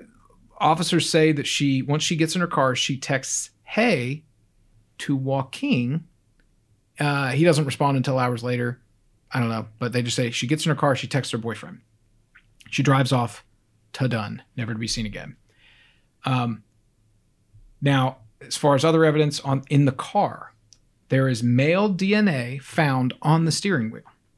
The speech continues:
Um, at the scene where the body is dumped,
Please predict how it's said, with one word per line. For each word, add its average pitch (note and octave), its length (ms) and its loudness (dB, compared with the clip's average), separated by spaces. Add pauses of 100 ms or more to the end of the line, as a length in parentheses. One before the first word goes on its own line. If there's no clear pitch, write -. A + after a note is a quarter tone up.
(1120)
Um, A2+ 500 -6 (1400)
at C#3 180 -4
the - 60 -8
scene E3 460 2
where D3 140 4
the A#2+ 100 2
body C#3+ 720 0 (280)
is G#2+ 220 -4
dumped, A2 460 -8